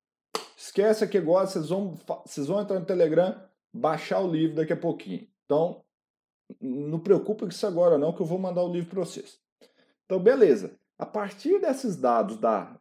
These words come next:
do, da toxicidade do agente, por meio das frases H ou das frases R, e aonde que eu encontro esse negócio?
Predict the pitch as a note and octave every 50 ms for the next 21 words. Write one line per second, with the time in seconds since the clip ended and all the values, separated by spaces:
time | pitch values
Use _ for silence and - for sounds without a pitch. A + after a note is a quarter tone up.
0 | - - - G#2+ A#2 A2 - _ _ - A2+ A2+ A2+ - - - G3+ G#3+ G3+ -
1 | - - - - D#3 A#2+ A2+ A2+ A2 G#2 F#2+ F#2+ G#2+ A#2 G#2+ F#2 F#2 - D#3 F#3
2 | F#3+ C#3+ - - - - _ _ _ _ _ _ - D3+ C3+ B2+ A2 A2 G#2+ A2
3 | G#2 - - - A2 G#2 G2+ F#2+ G2 G#2+ G#2 G2+ F2+ F#2 E2 D2+ - - C3 C#3
4 | C3 A#2 - - - G#2 G2+ F#2+ F#2 F#2+ F#2+ G#2 C#3+ F#3 F3+ E3+ C#3+ F#2+ - -
5 | _ - E3 G3 F3+ E3 C#3+ D#3+ F#3+ G#3+ G3+ E3+ G3 - - F#3 E3 E3+ F3+ F3
6 | E3+ E3+ - D3 C#3+ C#3+ C#3 C#3 B2+ B2+ B2+ - C#3 C3 B2+ B2 A2 A2+ G#2 -
7 | - - - -